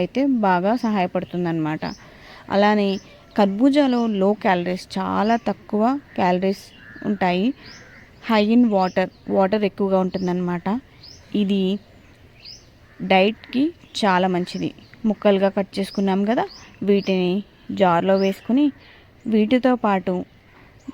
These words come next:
కర్బూజాలో తీపి తక్కువగా ఉంటుందన్నమాట. అందుకని టూ టేబుల్ స్పూన్స్ పంచదార వేస్తున్నాను.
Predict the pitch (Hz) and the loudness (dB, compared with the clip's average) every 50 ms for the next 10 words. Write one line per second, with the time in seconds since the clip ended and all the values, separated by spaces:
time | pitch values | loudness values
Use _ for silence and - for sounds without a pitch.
0 | - - - - - 208 196 190 208 233 254 254 247 262 233 208 208 226 240 240 | -20 -20 -8 -2 2 2 2 2 2 2 2 4 4 4 2 2 2 0 -2 -4
1 | - - 220 220 220 262 240 - 220 190 - - 202 202 208 214 208 202 190 202 | -2 -2 -2 -2 -2 -4 -2 -2 -2 -2 -2 -2 -2 0 0 0 0 0 0 -2
2 | 190 196 185 180 180 185 185 180 175 - 175 - _ - 196 196 196 185 190 - | -4 -4 -2 -2 -2 -2 -4 -4 -6 -8 -10 -12 _ -6 -4 -2 -2 -2 -2 -2
3 | 190 190 214 233 - 247 233 208 - 202 185 190 196 - - - 233 254 262 - | -4 -2 -2 -2 -2 -4 -4 -2 -2 -2 -2 -2 -4 -4 -4 -2 0 0 -2 -2
4 | - - - - 220 208 196 - 196 190 185 185 180 180 180 - - - 185 180 | -6 -10 -4 -2 -2 -2 -2 -2 -2 -2 -2 -2 -2 -4 -6 -6 -6 -6 -4 -2
5 | 185 175 165 - | -2 -2 -4 -6